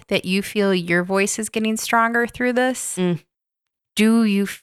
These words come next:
Speaker 1: feel, and if you don't, that's okay, but do you
Speaker 2: Yeah.
Speaker 1: feel over the last year or so that your voice is getting stronger?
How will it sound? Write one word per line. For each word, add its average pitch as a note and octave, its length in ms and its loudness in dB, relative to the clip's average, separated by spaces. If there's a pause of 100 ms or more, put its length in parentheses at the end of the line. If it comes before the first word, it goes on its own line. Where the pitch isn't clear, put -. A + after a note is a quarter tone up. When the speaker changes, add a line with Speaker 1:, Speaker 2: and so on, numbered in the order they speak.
(160)
Speaker 1:
feel, F#3 840 -2
and G3 80 -2
if F#3 80 -2
you A#3 120 2
don't, A#3 320 4
that's G3 160 0
okay, G3 300 2
but F3 160 -4
do G3+ 140 -6
you G3+ 80 0
Speaker 2:
Yeah. F3+ 60 -4
Speaker 1:
feel F#3+ 520 2 (1160)
over F#3+ 220 2
the F#3 120 2
last F3 400 0
year A3+ 200 2
or G#3 60 2
so - 200 -2
that E3 100 -4
your E3+ 100 -2
voice F3 280 0
is G#3 120 -6
getting E3+ 260 -6
stronger? F#3 560 -6